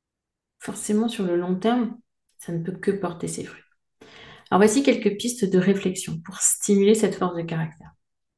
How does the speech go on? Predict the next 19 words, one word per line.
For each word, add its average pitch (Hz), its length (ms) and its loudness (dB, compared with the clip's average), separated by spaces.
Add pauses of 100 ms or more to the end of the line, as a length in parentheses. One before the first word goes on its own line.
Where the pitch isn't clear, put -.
(840)
Déjà, 214 200 4
on 254 40 4
va 226 80 10
développer 196 520 6
ce - 100 -4
qu'on 190 100 2
appelle 190 240 6
une 196 100 6
mentalité 175 420 0
de 175 60 -8
croissance. - 840 -6 (520)
Adopter 185 500 4
l'idée 220 360 4
que 202 120 2
les 175 160 4
défis 220 800 2
et 180 60 -2
les 165 220 0
échecs - 460 -4